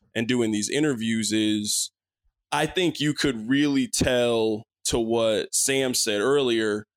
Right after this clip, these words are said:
you know, in nineteen eighty-two, there was no going to a prep school. You know, it was, "I grew up in this area. These are the kids that live around me. We will grow up playing basketball together, and we hope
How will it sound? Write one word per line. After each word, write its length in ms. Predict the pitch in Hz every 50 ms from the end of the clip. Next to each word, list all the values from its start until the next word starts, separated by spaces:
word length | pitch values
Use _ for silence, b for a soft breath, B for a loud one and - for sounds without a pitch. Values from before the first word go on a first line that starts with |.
| _ _ _ _ _ _ _ _ _ _
you 140 | 127 139 139
know, 400 | 127 117 110 110 110 110 117 - _ _ _ _ _ _ _ _ _ _ _ _
in 160 | 143 139 139
nineteen 500 | 151 156 175 170 147 - - 165 160 151
eighty-two, 680 | 143 143 139 131 127 - - - 170 165 156 139 131
there 140 | 113 120 120
was 240 | 117 143 175 196 170
no 140 | 170 160 143
going 320 | 120 131 127 123 117 113
to 100 | 113 110
a 60 | 107 107
prep 280 | - - 113 107 104
school. 520 | - - - - 104 101 95 95 82 71 -
You 120 | - 120 120
know, 200 | 117 113 120 - -
it 180 | 131 135 -
was, 640 | 131 131 131 123 123 120 120 117 113 113 - - - _ _ _ _ _
"I 160 | 131 139 151
grew 300 | 147 143 151 151 147 147
up 180 | 143 135 - 131
in 140 | 120 117
this 240 | 120 139 147 143 - -
area. 580 | 127 127 127 123 123 120 120 120 117 120 123 - _ _ _ _ _ _ _
These 240 | - 127 131 123 127
are 60 | 135
the 120 | 123 127 -
kids 360 | - - 147 139 131 110 107
that 160 | 120 113 -
live 220 | 120 135 143 127
around 500 | 131 127 120 120 117 113 113 113 113 110
me. 360 | 110 113 113 113 113 110 107 - _ _ _ _ _ _ _ _
We 160 | 113 131 131
will 280 | 127 127 127 123 120 110
grow 320 | - 135 139 147 151 147
up 220 | 143 135 - - -
playing 300 | - 131 127 120 120 117
basketball 580 | 120 117 123 127 - - - 104 110 113 110
together, 560 | 107 107 107 110 107 104 104 98 92 95 - - -
and 500 | 117 113 110 107 107 107 110 110 107 -
we 120 | 127 151 143
hope 300 | 127 - 139 139 135